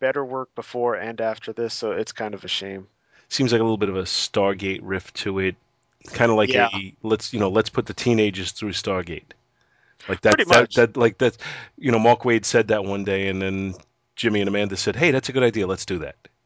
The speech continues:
Speaker 2: <laughs> And
Speaker 1: Yeah.
Speaker 2: that's where they went with it.
Speaker 1: Yeah, it, it's like a combination of a lot of stuff that was already going on at the time. It definitely does have that Stargate kind of feel and Sliders a little bit.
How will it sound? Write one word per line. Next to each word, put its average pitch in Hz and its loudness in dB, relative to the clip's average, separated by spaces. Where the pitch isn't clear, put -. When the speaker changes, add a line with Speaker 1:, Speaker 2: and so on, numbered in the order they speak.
Speaker 2:
<laughs> - -
And 110 -4
Speaker 1:
Yeah. 113 4
Speaker 2:
that's 107 4
where 107 4
they 98 2
went 90 -6
with 85 -12
it. - -14
Speaker 1:
Yeah, 196 2
it, 196 6
it's - -4
like 202 2
a 147 6
combination 131 -4
of 113 -2
a 107 -2
lot 123 0
of 113 -8
stuff - -4
that 95 -6
was 107 -6
already 113 -2
going 107 -6
on 104 -6
at - -14
the 90 -12
time. 104 -8
It 104 -12
definitely 160 2
does 139 4
have 127 0
that 110 -2
Stargate 123 -2
kind 120 -6
of 113 -6
feel 120 2
and 113 -4
Sliders 127 2
a - -4
little 127 -6
bit. 131 0